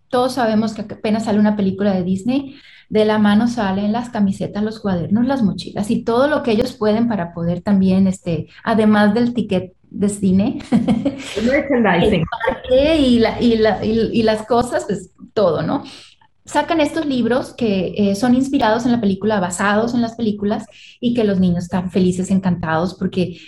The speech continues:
Speaker 1: vieron la peli y luego están recordando la película con algún librito. Algunos son muy literales, o sea, algunos son exactamente, digamos que la película le llaman como que, em,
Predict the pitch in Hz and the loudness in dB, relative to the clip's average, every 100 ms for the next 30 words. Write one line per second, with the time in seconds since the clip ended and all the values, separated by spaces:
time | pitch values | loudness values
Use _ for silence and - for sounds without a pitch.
0 | _ 208 233 262 254 254 233 240 247 214 | _ 2 2 2 2 2 2 2 2 0
1 | 208 214 196 208 202 185 175 180 180 190 | 0 0 0 0 0 0 0 0 0 -2
2 | 180 170 170 185 185 180 165 160 160 170 | -4 -4 -2 -4 0 0 0 -2 -2 0
3 | 208 202 170 - - 208 220 226 240 277 | 0 -2 -6 -10 -6 0 2 4 4 2
4 | - 240 240 240 - _ - 220 240 247 | 0 2 2 0 -6 _ 0 2 4 2
5 | 247 247 247 208 202 208 294 262 240 196 | 2 0 2 0 2 0 0 -4 -2 -2
6 | 190 214 226 233 233 214 208 226 208 254 | 0 -2 -2 -2 -2 -2 -2 -2 -4 -2
7 | 226 214 226 214 196 208 208 196 190 180 | 0 0 -2 0 0 0 -2 -2 -2 -4
8 | 180 220 233 254 202 190 175 180 196 202 | -4 -2 0 0 0 0 0 -2 -4 0
9 | 196 175 185 170 170 175 170 160 | -2 -2 -4 -4 -2 -2 0 -2